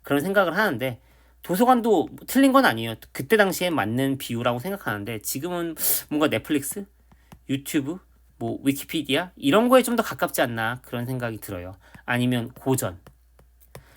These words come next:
어쩌면 술토가 없는 분들은, 어, 이 병원연에 어려움이 닥쳤을 때, 뭔가 힘든 일이 있을 때, 아니면 병원연을 대비하고 싶을 때 이런 고전, 유튜브, 넷플릭스에서 어떤 답이나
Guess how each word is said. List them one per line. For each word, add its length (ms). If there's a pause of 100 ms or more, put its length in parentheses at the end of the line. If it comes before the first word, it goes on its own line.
(600)
어쩌면 540
술토가 680
없는 500
분들은, 640 (420)
어, 460
이 240
병원연에 720 (220)
어려움이 540
닥쳤을 580
때, 220
뭔가 220
힘든 360
일이 120
있을 240
때, 220
아니면 420
병원연을 600
대비하고 340
싶을 280
때 240 (340)
이런 260
고전, 540 (420)
유튜브, 540 (360)
넷플릭스에서 880 (100)
어떤 320
답이나 600